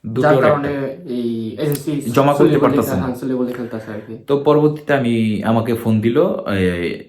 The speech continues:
Speaker 1: এজেন্সি থেকে, তখন আমি এজেন্সিতে ফোন দিয়ে ডাইরেক্ট বলতে পা-, উম, বলতে গেলে থ্রেট,
Speaker 2: হুম, হুম।
Speaker 1: এই থ্রেট দেওয়া, দিয়ে দিছি,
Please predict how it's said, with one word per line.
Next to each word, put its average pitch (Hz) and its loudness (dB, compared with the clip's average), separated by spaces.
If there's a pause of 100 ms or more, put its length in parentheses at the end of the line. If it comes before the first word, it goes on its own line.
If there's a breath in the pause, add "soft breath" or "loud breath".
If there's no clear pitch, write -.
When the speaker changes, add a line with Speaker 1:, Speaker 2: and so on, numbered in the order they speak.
(240)
Speaker 1:
এজেন্সি 107 -2
থেকে, 123 -4
তখন 107 -2
আমি 98 -2
এজেন্সিতে 98 -4
ফোন 110 0
দিয়ে 147 -4
ডাইরেক্ট 131 -2 (340)
বলতে 107 0
পা-, 110 0
উম, 101 0
বলতে 113 0
গেলে 123 -2
থ্রেট, - 0
Speaker 2:
হুম, 123 -8
হুম। 117 -8 (300)
Speaker 1:
এই 135 -4
থ্রেট 117 2
দেওয়া, 98 2 (120)
দিয়ে 117 2
দিছি, 98 -2